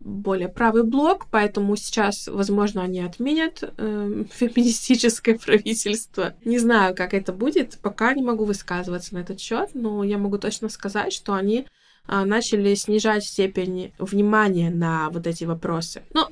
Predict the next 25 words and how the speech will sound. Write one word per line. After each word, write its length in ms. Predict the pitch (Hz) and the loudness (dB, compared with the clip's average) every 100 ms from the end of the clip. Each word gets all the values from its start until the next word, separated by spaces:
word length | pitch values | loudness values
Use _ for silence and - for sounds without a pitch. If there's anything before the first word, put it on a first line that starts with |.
| - | 2
по 220 | 247 240 | 4 6
поводу 380 | 233 247 240 220 | 6 6 8 8
этих 240 | 220 226 | 8 6
трёх 320 | - 247 233 - | 2 2 2 2
"Р" 340 | 247 359 427 | 2 6 6
важно 360 | 247 226 233 220 | 8 4 4 0
сказать, 500 | - 214 214 262 381 | -2 -2 2 2 2
что 300 | - 208 196 | 0 0 0
Швеция, 580 | 202 220 262 - 220 202 | 2 4 4 2 -4 -2
да, 220 | 196 226 | -2 -2
э, 480 | 233 - - 196 196 | -4 -6 -6 -4 -4
привела 400 | 208 208 220 208 | 0 2 4 2
такую 260 | 196 - 190 | 0 -6 -10
статистику. 640 | - 196 269 453 - - | -8 -4 -2 -2 -2 0
Я 160 | 202 202 | 2 2
взяла 280 | 214 208 202 | 2 2 2
это 140 | 196 | 0
из 140 | 196 | -2
брошюры. 800 | - 214 - 233 208 196 190 180 - - | -2 -4 0 4 4 4 2 -2 -6 0
Министерство 800 | 208 202 220 233 269 254 - 220 | 2 6 6 4 4 4 4 2
иностранных 500 | 226 226 240 226 202 | 2 2 4 6 6
дел 200 | 294 381 | 6 6
выпустило 540 | 262 - 220 220 208 | 4 2 0 2 2
такую 340 | 202 202 208 | 0 -4 -4
брошюру, 800 | 190 202 202 - 294 440 339 214 | -4 -2 -2 2 6 8 6 4